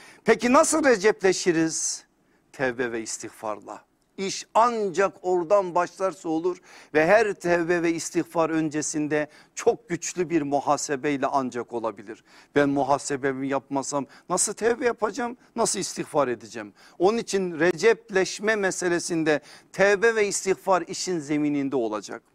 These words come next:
Nasıl şabanlaşırız? Gayret ve istikamet ile. Nasıl ramazanlaşırız? Kavrama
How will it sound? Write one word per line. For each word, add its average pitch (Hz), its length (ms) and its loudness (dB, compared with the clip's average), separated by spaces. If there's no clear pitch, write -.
Nasıl 262 300 4
şabanlaşırız? 196 1300 4
Gayret 156 460 2
ve 139 80 -2
istikamet 117 800 -6
ile. 113 220 -20
Nasıl 180 420 2
ramazanlaşırız? 135 1300 -2
Kavrama 139 880 -2